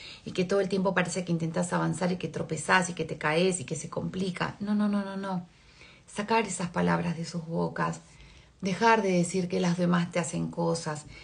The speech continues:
dejar de pensar que vas en la dirección correcta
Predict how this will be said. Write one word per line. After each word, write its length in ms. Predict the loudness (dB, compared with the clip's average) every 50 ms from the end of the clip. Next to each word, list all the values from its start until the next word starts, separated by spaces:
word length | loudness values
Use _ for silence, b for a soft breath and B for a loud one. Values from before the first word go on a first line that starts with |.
| B B
dejar 360 | B -2 0 4 4 4 6 6
de 120 | 4 4
pensar 580 | 4 4 4 6 4 4 6 6 6 6 6 2
que 120 | 0 2
vas 320 | 6 6 4 4 2 -4 B B B B B B
en 120 | 0 4 4
la 80 | 6
dirección 540 | 6 4 2 2 0 0 0 0 -2 -2 -2
correcta 680 | 0 0 0 0 0 -2 -2 -2 -2 -2 -2 -2 -2